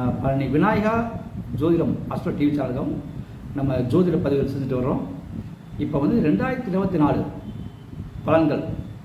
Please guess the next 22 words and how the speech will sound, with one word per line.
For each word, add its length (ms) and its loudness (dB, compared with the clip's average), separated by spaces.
இந்த 80 0
பன்னிரெண்டு 360 4
ராசிக்கும் 440 -2
எப்படி 220 6
இருக்கும் 280 2
அப்படிங்கிறத 300 -4
பத்தி 180 0
நம்ம 140 2
பேசியிருக்கிறோம். 460 0
மேஷத்திலிருந்து 580 2
சிம்ம 240 4
வரத்துக்கு 320 -2
பேசிட்டோம். 400 0
இன்னைக்கு 280 2
கன்னி 360 6
ராசி 280 2
பலன்கள் 340 -2
எப்படி 240 2
இருக்கும் 280 0
அப்படின்னு 300 4
நம்ம 160 4
ஒரு 120 2